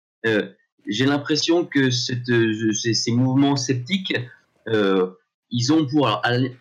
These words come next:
encore une fois, je sais pas si c'est une volonté ou une conséquence de, de produire une certaine autonomie des personnes, puisque on sera nécessairement moins perméable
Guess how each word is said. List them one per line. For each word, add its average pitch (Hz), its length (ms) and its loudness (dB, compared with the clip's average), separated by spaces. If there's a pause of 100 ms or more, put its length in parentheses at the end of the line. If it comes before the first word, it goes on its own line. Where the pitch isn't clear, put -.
encore 123 220 0
une 147 100 2
fois, 165 120 0
je - 80 0
sais 147 100 0
pas 160 100 2
si 147 120 -4
c'est 143 340 0 (300)
une 127 120 4
volonté 143 800 2 (280)
ou 127 100 2
une 123 140 2
conséquence 139 680 -2 (460)
de, 123 200 2
de 127 140 0
produire 131 360 0
une 135 100 2
certaine 135 580 2
autonomie 135 520 2
des 120 100 2
personnes, 170 540 -2 (480)
puisque 123 340 0
on 147 380 2
sera 127 280 -2
nécessairement 120 640 -2
moins 123 280 2
perméable 120 600 0